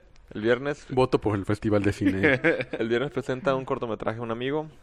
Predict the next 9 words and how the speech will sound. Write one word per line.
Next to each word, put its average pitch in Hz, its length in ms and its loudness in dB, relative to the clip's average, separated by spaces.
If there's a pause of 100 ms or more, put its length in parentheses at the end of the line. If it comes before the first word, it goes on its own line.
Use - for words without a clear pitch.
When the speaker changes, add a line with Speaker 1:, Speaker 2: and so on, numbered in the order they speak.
(120)
Speaker 1:
Le - 80 -14
mando 107 120 -8
saludos 110 320 -4
a 113 40 -12
Arturo, 120 280 -6
el, 107 140 -6
el 95 180 -6
de 98 80 -6
Noctámbulos. 120 800 -6